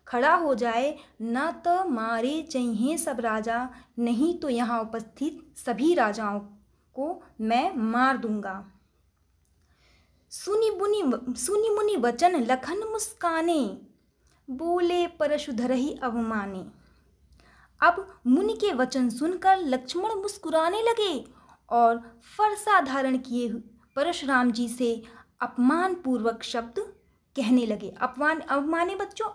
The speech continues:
अपमानपूर्वक शब्द कहने लगे। "बहुधन ही तोरी लड़काई, कभू न असिरिस कीन्ही गोसाई।"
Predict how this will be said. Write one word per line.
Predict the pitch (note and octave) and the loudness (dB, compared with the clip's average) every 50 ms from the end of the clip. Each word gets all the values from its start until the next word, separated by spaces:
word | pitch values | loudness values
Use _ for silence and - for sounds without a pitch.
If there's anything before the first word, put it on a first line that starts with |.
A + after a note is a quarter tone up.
| - | -4
अपमानपूर्वक | C4+ C#4 - C#4 D#4+ F4 F#4 F#4 F4 F4+ C#4 B3+ A3+ A#3 A#3 | -2 -2 0 0 2 2 2 2 0 -2 -4 -2 -2 -4 -4
शब्द | - - E4+ G4+ - G#4+ | -4 -4 -6 -4 -4 -6
कहने | - - C4+ G#3+ A3+ A3 A3+ | -4 -4 -4 -2 -2 -4 -4
लगे। | G#3 G3 F#3 - - - _ _ _ - - - _ - | -4 -4 -6 -8 -12 -20 _ _ _ -20 -20 -20 _ -18
"बहुधन | A3+ A3+ C#4 E4 E4 F#4+ G4 D#4 F4 E4+ E4+ | 0 2 4 4 4 2 2 2 2 2 2
ही | F4 F4+ F4 F4 F#4+ F#4+ F#4 - | 2 0 0 0 -2 -2 -4 -4
तोरी | - F4 E4+ E4+ F4 F4 | -4 -4 -2 0 0 0
लड़काई, | F#4+ F#4+ F#4+ G4 G4 G4 G4 G4 F#4+ F#4+ G4+ G4+ F#4+ D#4+ A3 - - - - _ _ _ _ - | 2 2 2 0 0 0 0 2 2 2 2 0 -2 -2 -4 -6 -10 -16 -20 _ _ _ _ -8
कभू | A3 F#3 F#3 G#3 A#3+ B3+ | -6 -6 -2 -2 0 0
न | C#4 | 0
असिरिस | D4 C#4 - - D4+ C#4 - D#4 C4+ E4 D#4+ - | 0 -2 -6 -6 -6 -4 -4 -2 -2 -2 -2 -4
कीन्ही | - - D4+ D#4 D4 D#4 E4 | -4 -2 2 2 4 4 2
गोसाई।" | D#4 D4+ D#4+ D#4 - E4+ E4+ E4+ F4 F#4+ | 0 -2 -4 -4 -2 -2 -2 0 -2 -2